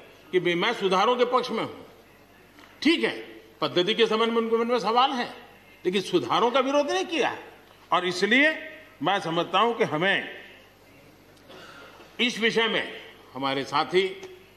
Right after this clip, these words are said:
श्रीमान सिंधिया जी ने बहुत ही अच्छे ढंग से कई पहलुओं पर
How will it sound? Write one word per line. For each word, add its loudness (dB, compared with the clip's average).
श्रीमान -2
सिंधिया -2
जी -2
ने 0
बहुत -4
ही -2
अच्छे -4
ढंग -6
से -10
कई 2
पहलुओं 2
पर -4